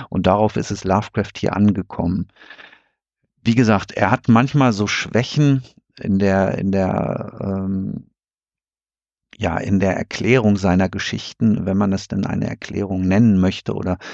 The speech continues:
wenn man nach dieser Erklärung verlangt. Aber diese rationale Erklärung, die muss bei Lovecraft immer hinter der Atmosphäre zurückstehen. Von daher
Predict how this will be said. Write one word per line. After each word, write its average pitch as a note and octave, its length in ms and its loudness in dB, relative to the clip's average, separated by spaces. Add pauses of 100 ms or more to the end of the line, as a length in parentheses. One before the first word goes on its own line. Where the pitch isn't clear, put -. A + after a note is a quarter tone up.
(140)
wenn F#2 120 0
man G2 160 4
nach G2 140 2
dieser G2 260 -4
Erklärung G2 600 -4 (240)
verlangt. G#2 760 2 (280)
Aber G2 640 0
diese G2 680 -4
rationale G2+ 640 0
Erklärung, G2 580 0
die F#2+ 100 0
muss G#2 220 -2
bei G2 140 0
Lovecraft F#2+ 540 -2
immer A#2 240 2
hinter F2 460 -2
der - 180 -2
Atmosphäre - 680 -4
zurückstehen. - 800 -4
Von F2 240 -2
daher G2 600 0